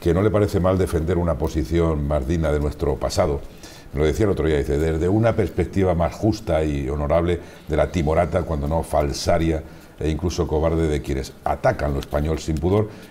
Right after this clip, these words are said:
y alineados con nuestros tradicionales enemigos, ¿no? Porque eso está ocurriendo también hoy en nuestros días.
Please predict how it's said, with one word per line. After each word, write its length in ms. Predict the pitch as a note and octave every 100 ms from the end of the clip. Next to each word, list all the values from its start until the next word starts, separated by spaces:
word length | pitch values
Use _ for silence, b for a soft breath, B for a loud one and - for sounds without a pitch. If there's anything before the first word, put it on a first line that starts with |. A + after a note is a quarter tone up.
| -
y 120 | G2+
alineados 680 | G#2 F2+ G2 G#2+ A2 G2+ G2+
con 220 | - F2
nuestros 480 | E2 D#2 - D2 -
tradicionales 640 | E2 E2 D#2 F2 F2 E2+ E2
enemigos, 400 | E2+ D#3 - F#2+
¿no? 80 |
Porque 240 | G#2+ F#2+ E2
eso 180 | A2 G#2+ B -
está 220 | G2+ G#2
ocurriendo 320 | F#2+ G2 G2+
también 320 | F#2 E2+ G#2+ G#2+
hoy 120 | G2+ G2+
en 60 |
nuestros 320 | E2+ - F#2
días. 240 | C3 C2+